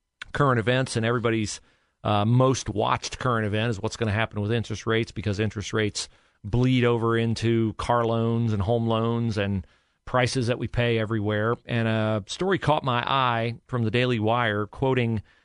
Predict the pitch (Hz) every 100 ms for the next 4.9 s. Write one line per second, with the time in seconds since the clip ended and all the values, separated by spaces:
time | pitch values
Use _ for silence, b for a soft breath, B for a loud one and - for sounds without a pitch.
0 | b _ - 156 175 151 135 117 139 107
1 | 98 123 123 107 - - 139 127 120 -
2 | 120 123 113 117 - 107 101 131 139 120
3 | 110 107 135 - - 71 - - _ _
4 | _ _ - - 131 127 135 135 143